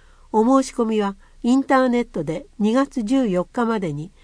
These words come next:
県立医科大学地域医療支援センターまでどうぞ。お問い合わせもお申し込み先までどうぞ。電話は零七三四四一の零八四五。ファックス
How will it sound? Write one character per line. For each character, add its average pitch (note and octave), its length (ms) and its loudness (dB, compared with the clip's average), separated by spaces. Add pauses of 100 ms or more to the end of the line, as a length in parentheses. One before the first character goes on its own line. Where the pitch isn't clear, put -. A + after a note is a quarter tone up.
(320)
県 C#4+ 240 6
立 C#4+ 240 2
医 B3+ 120 0
科 B3 160 0
大 A3+ 220 -2
学 E3+ 480 -8
地 D4 240 4
域 C#4 360 0
医 - 20 -2
療 F#3 280 -2
支 - 180 -2
援 C#4 200 4
セ C4 200 0
ン A#3 80 -2
タ F#3+ 180 0
ー - 20 -4
ま D3+ 140 -4
で D3+ 140 -4
ど D#3 160 -6
う C#3+ 40 -10
ぞ。 - 120 -16 (1160)
お A#3 120 2
問 C4+ 240 4
い C4 40 4
合 A#3+ 80 4
わ A#3 60 2
せ A#3 160 -2
も G#3 260 -2
お A3 120 0 (180)
申 - 20 -2
し - 80 -12
込 C#4 120 -2
み B3+ 100 0
先 B3 300 -2
ま A#3 120 0
で G3+ 120 -6
ど D3+ 160 -8
う D3+ 80 -10
ぞ。 - 160 -16 (880)
電 A#3+ 200 4
話 A#3 180 2
は G#3+ 220 -2
零 C4 220 4
七 B3+ 320 2
三 F3 400 -8 (160)
四 C#4 320 4
四 C#4 220 4
一 F#3 320 -4
の E3+ 260 -4
零 A#3+ 220 4
八 C#4 340 -4
四 F3 260 0
五。 D3+ 360 -6 (540)
フ - 100 -4
ァ C4+ 60 4
ッ C4 120 -6
ク F#3+ 140 -4
ス - 180 -16